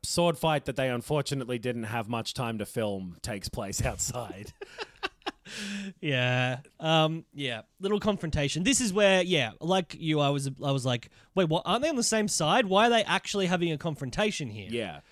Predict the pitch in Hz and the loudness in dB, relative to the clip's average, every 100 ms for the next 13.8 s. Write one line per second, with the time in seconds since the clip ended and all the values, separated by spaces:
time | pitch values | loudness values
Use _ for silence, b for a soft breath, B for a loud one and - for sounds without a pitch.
0 | b b b - 127 123 120 123 120 113 | b b b -4 0 2 0 0 -2 -4
1 | 110 - 170 233 196 120 139 143 131 123 | -8 -2 0 2 0 0 0 0 0 -2
2 | 131 139 135 - 135 117 - 117 113 110 | 0 -2 -2 -2 -2 -2 -6 -6 -4 -4
3 | 104 104 104 104 107 104 104 117 120 131 | -4 -4 -4 -4 -4 -4 -6 -8 -8 -6
4 | 127 120 120 - - 123 113 113 104 104 | -6 -6 -8 -10 -8 -6 -6 -8 -8 -6
5 | 117 107 101 101 - 107 104 123 147 143 | -4 -2 -2 -6 -6 -6 -6 -4 -4 -4
6 | 104 113 113 104 110 104 95 117 117 - | -4 -4 -4 -2 -2 -2 -4 -2 -2 -2
7 | - - 120 123 117 110 107 95 110 104 | -8 -8 -6 -4 -2 -2 -4 -2 -2 -2
8 | 98 95 104 98 113 101 98 98 92 98 | -4 -6 -8 -8 -8 -8 -6 -6 -6 -8
9 | 98 95 92 92 90 92 90 - 98 92 | -10 -10 -10 -10 -10 -10 -10 -10 -12 -10
10 | - 92 85 85 - 90 82 - 90 82 | -12 -12 -12 -14 -14 -14 -14 -16 -14 -8
11 | 131 98 - - - - 123 123 117 - | -6 -6 -10 -12 -14 -14 -8 -4 -4 -2
12 | - 214 220 165 156 160 170 156 131 117 | 2 4 4 2 0 0 0 0 -4 -4
13 | 117 101 123 127 120 110 - - | -6 -4 0 0 0 -4 -6 -8